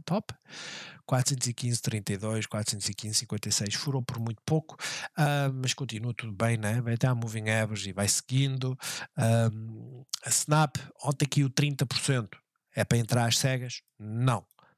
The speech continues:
Literalmente não. Se vocês forem ver este desenho, isto é o que a Disney vai fazer. Isso significa o quê?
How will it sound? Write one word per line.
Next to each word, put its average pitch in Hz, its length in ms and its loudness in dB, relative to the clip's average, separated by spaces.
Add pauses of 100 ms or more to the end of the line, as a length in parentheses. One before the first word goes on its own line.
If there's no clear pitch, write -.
(300)
Literalmente 120 1000 2 (440)
não. 110 560 0 (380)
Se - 100 -14
vocês 110 220 0
forem 151 300 2
ver 120 160 0
este 156 240 2
desenho, 151 600 0
isto 135 220 2
é - 20 4
o 135 60 4
que - 140 0
a - 20 2
Disney 117 380 4
vai 110 180 2
fazer. 92 720 -4
Isso 160 220 4
significa 165 420 2
o 131 80 -4
quê? - 220 -8